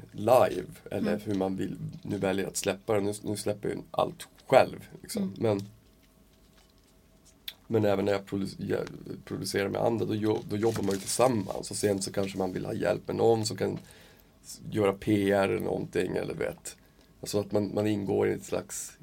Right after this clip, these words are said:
Speaker 1: kluster av människor som man själv gillar och
Speaker 2: Mm.
Speaker 1: respekterar och,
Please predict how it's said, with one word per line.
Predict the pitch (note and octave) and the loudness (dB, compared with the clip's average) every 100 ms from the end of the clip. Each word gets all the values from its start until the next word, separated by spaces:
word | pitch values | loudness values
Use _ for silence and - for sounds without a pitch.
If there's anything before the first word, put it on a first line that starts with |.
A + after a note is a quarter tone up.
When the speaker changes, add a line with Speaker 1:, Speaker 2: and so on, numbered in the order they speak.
| - | -14
Speaker 1:
kluster | - C3 C3 - G#2 | 2 4 4 0 2
av | G2 | 4
människor | G2 G2 - E2 | 4 0 0 -6
som | F#2 F#2 | -6 -4
man | F#2 | -4
själv | - F#2 F2+ F2 - - | 2 2 2 -6 -16 -10
gillar | A2 A2 F#2 F#2 C3 G2 - | -4 0 2 2 0 0 -2
och | - | -4
Speaker 2:
Mm. | G#3+ G#3 - - - - - - - _ _ | -2 -4 -8 -18 -20 -20 -20 -20 -20 _ _
Speaker 1:
respekterar | - G2 - G2+ - F#2+ F#2+ F2+ - | -4 -4 -2 -4 2 4 4 2 -2
och, | - - | -4 -6